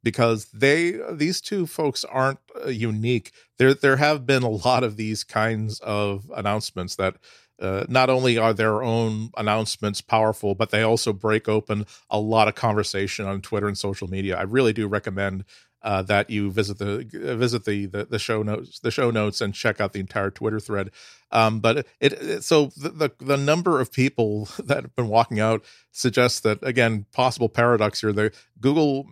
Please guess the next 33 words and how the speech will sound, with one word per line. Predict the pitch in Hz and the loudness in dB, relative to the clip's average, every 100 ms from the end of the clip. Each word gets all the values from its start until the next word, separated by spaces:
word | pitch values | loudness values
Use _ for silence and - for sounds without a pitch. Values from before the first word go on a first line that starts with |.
| - | -2
might | 113 127 - | 2 2 0
be | 120 | -4
great | 110 107 123 165 - - | -2 2 2 2 0 -2
at | 135 120 | -2 -2
recruiting | 117 - 156 151 131 | -4 0 0 0 -2
people | 135 131 127 | 0 2 2
who | 123 113 | 4 2
have | 107 - | 0 -4
great | - 113 151 | 0 2 2
principles | - 120 - 107 98 127 | 2 2 0 -2 -4 -2
and | 104 101 101 | -2 -2 -4
the | |
personal | - - 117 127 123 113 | -6 0 2 2 0 -2
strength | - - 113 113 - | -2 0 2 0 -4
to | 107 | -2
do | 110 113 117 107 - - _ - | 4 6 4 0 -6 -20 _ -2
a | 110 | -2
brave | 98 110 113 117 117 | 2 4 6 6 2
and | 107 | 0
selfish | - 117 117 - 101 | 2 2 0 -2 -4
thing | - 131 131 120 | 0 0 2 0
if | - | 0
their | 107 | 0
personal | - 120 123 - 107 | 2 0 2 0 -4
code | - 120 | 2 4
of | 107 | 4
ethics | 107 117 113 - - | 2 0 -2 -4 -6
commands | - 101 113 147 113 | -4 -2 2 2 2
it. | 107 - - - _ | -2 -4 -18 -20 _
And | 123 127 123 | 0 0 2
they | 113 113 113 | 2 4 2
are | 123 110 113 | 2 2 4
also | 139 - 117 110 104 | 4 4 4 4 2